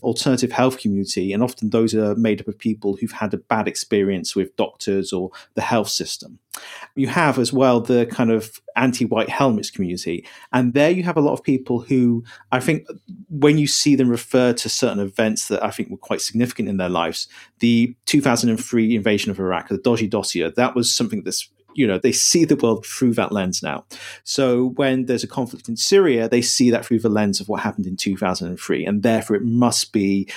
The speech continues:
Western governments trying to overthrow Syria for oil or something. And a lot of those people also,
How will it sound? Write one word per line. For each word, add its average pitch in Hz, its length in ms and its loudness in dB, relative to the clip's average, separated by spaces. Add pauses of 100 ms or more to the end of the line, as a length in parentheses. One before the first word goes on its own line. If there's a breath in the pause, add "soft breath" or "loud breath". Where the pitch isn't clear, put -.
(200 loud breath)
Western 131 340 0
governments 104 440 -4
trying 104 280 -2
to 107 120 -2
overthrow 95 680 -2
Syria 90 540 -2
for 92 300 -6 (140)
oil 80 300 -2
or 71 140 -6
something. - 420 -12 (540 loud breath)
And 127 460 0
a 131 60 0
lot 160 120 4
of 147 80 0
those 139 180 0
people 127 320 -2
also, 117 500 0